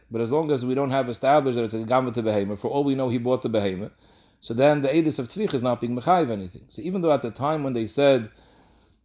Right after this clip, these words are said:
Eidis, that he was Teveach, that was after the Eidim already said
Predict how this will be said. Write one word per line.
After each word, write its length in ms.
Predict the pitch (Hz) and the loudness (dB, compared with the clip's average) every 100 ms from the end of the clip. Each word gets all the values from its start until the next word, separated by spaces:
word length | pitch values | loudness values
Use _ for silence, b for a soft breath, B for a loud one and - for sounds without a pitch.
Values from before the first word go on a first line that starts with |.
| - | 0
Eidis, 440 | 147 135 104 - | 2 2 -2 -6
that 140 | 107 107 | -6 -4
he 60 | |
was 160 | 120 107 | -4 -4
Teveach, 500 | 113 107 135 123 104 | -4 0 2 0 -2
that 100 | 104 | -4
was 120 | 104 | -4
after 380 | 117 139 135 123 | 0 0 0 -4
the 80 | 110 | -4
Eidim 280 | 131 127 120 | -4 -2 0
already 280 | 120 123 | 0 0
said 440 | 107 127 123 110 | 0 2 2 0